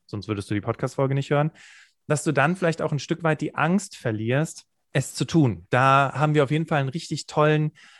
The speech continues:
erfahrenen Startup-Coach heute mit dabei. Und am besten erzähle ich dir einfach kurz was aus der offiziellen Anmoderation.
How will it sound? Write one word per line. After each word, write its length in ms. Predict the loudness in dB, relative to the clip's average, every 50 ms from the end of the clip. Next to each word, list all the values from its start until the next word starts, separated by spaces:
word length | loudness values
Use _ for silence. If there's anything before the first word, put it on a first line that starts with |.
| _ _
erfahrenen 840 | -4 -4 -4 -2 0 2 2 2 2 2 0 0 0 0 0 -2 -4 _ _ _ -16
Startup-Coach 920 | -14 -10 -4 0 0 0 0 0 -2 -6 -6 -4 0 2 2 2 2 2
heute 220 | 2 2 2 0 -2
mit 180 | -4 -2 -2
dabei. 480 | -2 0 0 2 2 2 0 -2 -4 -6 -14 -16 -8
Und 140 | -4 0 0
am 100 | 2 4
besten 320 | 4 2 2 2 -4 -4 -4
erzähle 240 | -4 0 2 0
ich 80 | 0 2
dir 140 | 0 0 0
einfach 300 | 0 0 -2 -4 -4 -2
kurz 260 | 0 0 0 0 0
was 180 | -2 -2 -2 -2
aus 140 | -6 -4
der 100 | -2 -2
offiziellen 540 | -2 -2 -4 -6 -4 -4 -2 -2 -2 -4 -8 _ _ _ _ _ _ 0
Anmoderation. 840 | 0 2 4 4 4 2 2 0 -4 -6 -8 -12 -12 -12 -12 -16